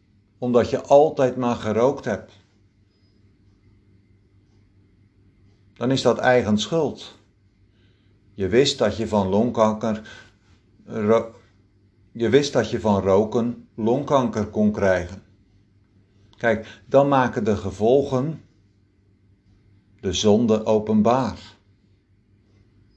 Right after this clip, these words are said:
Maar het kan ook zo zijn dat het anders gaat. Dat de Heere de zonde gaat aanwijzen. Denk maar eens aan die geschiedenis van David en Batseba. Beiden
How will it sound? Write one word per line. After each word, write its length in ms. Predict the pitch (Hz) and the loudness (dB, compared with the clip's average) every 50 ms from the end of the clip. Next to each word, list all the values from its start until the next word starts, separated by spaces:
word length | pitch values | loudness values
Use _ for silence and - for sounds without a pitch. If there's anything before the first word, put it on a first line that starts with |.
| _ _ _ _ _ _ _ _ _ _ | _ _ _ _ _ _ _ _ _ _
Maar 120 | 117 120 | -8 -8
het 120 | 131 127 - | -8 -4 -2
kan 200 | 147 147 143 143 | -2 -2 -2 2
ook 240 | - 196 196 190 | 2 2 2 2
zo 220 | - - 135 110 101 | 2 0 0 0 0
zijn 300 | - 98 92 92 104 120 | 0 -2 -4 -2 -2 0
dat 160 | 120 131 123 | -2 -2 -2
het 180 | 135 139 139 - | -2 -6 -6 -4
anders 400 | 160 165 175 170 151 - - - | -4 -2 -2 -2 -2 -4 -6 -8
gaat. 380 | - 104 92 87 85 - - - - _ _ _ _ _ _ _ _ _ _ _ _ _ _ _ _ _ _ _ _ _ _ _ _ _ _ _ _ _ | -8 -10 -10 -10 -10 -14 -20 -20 -20 _ _ _ _ _ _ _ _ _ _ _ _ _ _ _ _ _ _ _ _ _ _ _ _ _ _ _ _ _
Dat 160 | _ 127 127 131 | _ -2 2 4
de 100 | 143 131 | 4 2
Heere 380 | 127 151 170 190 196 190 180 | 4 4 4 4 4 2 0
de 140 | 120 135 131 | 0 0 -2
zonde 420 | 107 - 117 117 117 113 104 104 | 0 0 -2 -2 0 0 -2 -2
gaat 280 | 90 - 107 101 92 - | -2 -4 -6 -8 -8 -6
aanwijzen. 840 | 117 107 104 101 98 98 98 95 92 90 90 90 - 95 87 85 87 - _ _ _ _ _ _ _ _ _ _ _ _ _ _ _ _ _ _ _ _ _ _ _ _ _ _ _ _ | -6 -4 -4 -2 -2 -2 0 0 0 0 -2 -4 -8 -12 -12 -16 -18 -20 _ _ _ _ _ _ _ _ _ _ _ _ _ _ _ _ _ _ _ _ _ _ _ _ _ _ _ _
Denk 240 | - 107 120 147 143 | -4 -2 -2 -2 -2
maar 160 | 151 147 143 | 0 2 2
eens 260 | 139 135 131 117 104 | 4 4 2 2 2
aan 140 | 120 113 113 | 0 0 2
die 140 | 113 107 98 | 0 -2 0
geschiedenis 640 | 92 104 101 - - 127 131 147 139 131 113 - - | 0 -2 -4 -2 -6 -4 -4 -2 -4 -4 -4 -4 -4
van 180 | - 104 98 | -4 -2 0
David 440 | 92 104 107 117 123 107 120 107 - | 2 2 2 2 0 -2 -4 -4 -4
en 160 | 98 95 92 | -4 -6 -2
Batseba. 600 | 85 95 110 110 - - 131 107 107 107 98 90 - - _ _ _ _ _ _ _ _ _ _ _ _ _ _ _ _ _ _ _ _ _ _ _ _ _ _ _ _ _ _ _ | -2 -2 -2 -2 -4 -6 -4 -2 -2 -2 -2 -4 -8 -18 _ _ _ _ _ _ _ _ _ _ _ _ _ _ _ _ _ _ _ _ _ _ _ _ _ _ _ _ _ _ _
Beiden 640 | _ 104 104 107 117 120 123 107 117 113 113 107 | _ 0 4 4 6 6 4 2 0 -2 -2 -6